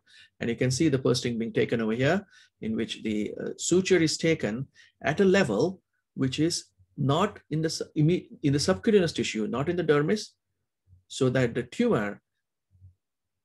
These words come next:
is replaced by the applicator.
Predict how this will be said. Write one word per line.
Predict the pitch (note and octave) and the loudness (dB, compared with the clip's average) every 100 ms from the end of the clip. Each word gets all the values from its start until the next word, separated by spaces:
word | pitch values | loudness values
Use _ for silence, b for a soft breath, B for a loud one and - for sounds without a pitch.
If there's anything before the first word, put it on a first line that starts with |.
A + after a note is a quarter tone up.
| _ _ _ _ C#3+ | _ _ _ _ 0
is | C#3 C3 C3+ | 0 0 -2
replaced | C#3 - G3 C3+ - - | 0 2 4 2 -2 -4
by | C3 | -4
the | - | -2
applicator. | - - - - - | -6 -10 -12 -14 -14